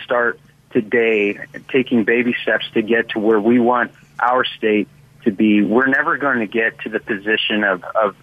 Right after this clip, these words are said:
of being to where, you know, we, we feel like, um, we're in a good spot.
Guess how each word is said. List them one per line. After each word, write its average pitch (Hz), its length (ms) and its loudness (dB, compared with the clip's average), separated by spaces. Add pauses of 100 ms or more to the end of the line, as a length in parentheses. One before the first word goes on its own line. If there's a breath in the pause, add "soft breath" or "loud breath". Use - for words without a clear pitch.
of 107 220 -2
being 113 400 2
to 101 100 -2
where, 98 320 2 (380 loud breath)
you 117 100 2
know, 98 140 4
we, 110 260 2
we 107 200 0
feel 117 320 2
like, 98 320 0 (420 loud breath)
um, 98 460 0
we're 117 280 0
in 117 80 0
a 110 60 -4
good 123 180 -2
spot. - 380 -2